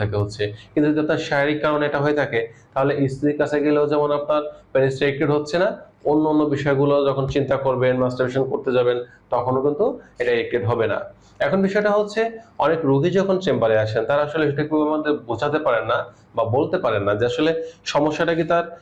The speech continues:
শারীরিক কারণ হচ্ছে না মানসিক কারণ হচ্ছে। এজন্য আমি আশা করি যে আজকে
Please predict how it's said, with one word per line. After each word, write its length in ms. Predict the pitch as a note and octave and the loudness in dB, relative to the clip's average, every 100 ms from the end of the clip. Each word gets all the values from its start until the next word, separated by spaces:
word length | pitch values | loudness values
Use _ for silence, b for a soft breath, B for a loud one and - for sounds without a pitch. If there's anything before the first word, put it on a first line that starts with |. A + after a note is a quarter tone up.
| B | B
শারীরিক 400 | - D3 C3 D3 D3 | -6 0 2 2 2
কারণ 160 | E3 F3 | 2 0
হচ্ছে 180 | F3 F3 | 2 2
না 80 | |
মানসিক 340 | C3 A#2 B2 A#2+ | 2 0 0 -2
কারণ 180 | A#2 G#2+ | 0 0
হচ্ছে। 260 | G2+ G2 - | 0 -2 -2
এজন্য 260 | C3 E3+ F3+ C#3 | 0 2 0 0
আমি 180 | C#3 E3 F3+ - - | 0 2 0 -2 -4
আশা 220 | B2 E3 | -2 -2
করি 240 | D#3+ B2 - B B - | 0 0 -2 B B -2
যে 100 | C3 B2+ | 0 2
আজকে 260 | C3 C3 - | 0 0 0